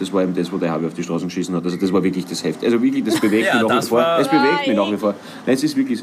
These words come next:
Speaker 1: ich bin letztens wieder mal vorbeigefahren, weil, ähm, auch aus nostalgischen Gründen, nein, es war, es war <laughs> wirklich, äh, äh, die, die, die, die, die Valerie war Firmenpatin von einem, von ihrem, was ist das,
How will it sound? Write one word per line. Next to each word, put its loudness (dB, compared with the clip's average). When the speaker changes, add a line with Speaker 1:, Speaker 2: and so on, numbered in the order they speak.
Speaker 1:
ich -8
bin 4
letztens -2
wieder 0
mal 2
vorbeigefahren, -2
weil, -2
ähm, 0
auch 2
aus 0
nostalgischen 0
Gründen, 0
nein, 2
es -4
war, 4
es -2
war -6
<laughs> -12
wirklich, 2
äh, 0
äh, 0
die, 4
die, 0
die, 4
die, 0
die 0
Valerie 2
war 2
Firmenpatin -2
von -4
einem, 0
von -8
ihrem, -2
was -18
ist -
das, -6